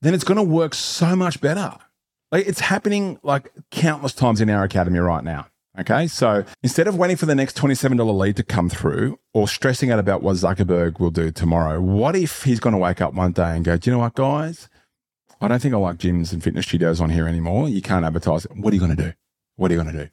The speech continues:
You're gonna be able to point back to this episode and go, "Do you know what? The big dog said emails do thirty-eight to one R O I." He's given me some best practice tips. He's given me some structures.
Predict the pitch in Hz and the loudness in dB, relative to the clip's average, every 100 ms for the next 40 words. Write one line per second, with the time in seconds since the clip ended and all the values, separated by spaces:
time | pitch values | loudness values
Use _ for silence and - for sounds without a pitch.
0 | _ 104 98 104 98 90 - 107 - 98 | _ 0 2 4 2 0 0 0 0 0
1 | 87 78 78 - 87 87 82 82 98 98 | 0 0 0 0 0 2 0 2 2 2
2 | 120 - 87 92 107 98 - 76 123 - | -2 -2 -2 0 0 0 0 0 -2 -6
3 | - - 92 90 87 78 - 110 107 98 | -12 -2 2 2 2 0 2 2 2 0
4 | 95 - 87 87 135 - - 87 82 82 | -2 -2 0 2 0 -4 -2 0 2 0
5 | 85 147 208 - - _ _ - 92 113 | 0 -2 -4 -10 -20 _ _ -6 -2 0
6 | 104 98 85 85 85 - 85 90 82 113 | 0 0 0 0 -2 -2 -2 -2 0 0
7 | 175 - - - 90 110 101 95 - 90 | 0 -6 -20 -14 -4 0 2 2 0 -2
8 | - 104 - 175 165 | 0 -2 0 -2 -2